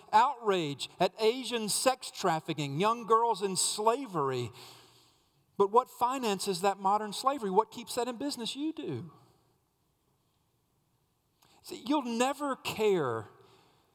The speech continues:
about genuinely repenting of pornography so long as you see it as a purity issue only affecting yourself and, and, and not a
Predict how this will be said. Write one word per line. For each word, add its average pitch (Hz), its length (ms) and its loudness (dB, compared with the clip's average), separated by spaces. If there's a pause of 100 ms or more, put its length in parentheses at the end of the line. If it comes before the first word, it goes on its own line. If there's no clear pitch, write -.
(720)
about 156 360 0
genuinely 233 580 -2
repenting 190 520 -2
of 147 100 -6
pornography 156 540 0
so 151 180 -4
long 190 260 2
as 170 100 -6
you 180 100 -2
see 185 260 0
it 180 100 2
as 151 140 -8
a 123 60 -8
purity 185 580 0
issue 156 320 -2
only 175 340 -2
affecting 143 460 -6
yourself 117 540 -6 (200)
and, 123 120 -12 (100)
and, 139 180 -2
and 131 160 -4
not 143 160 2
a 127 80 -4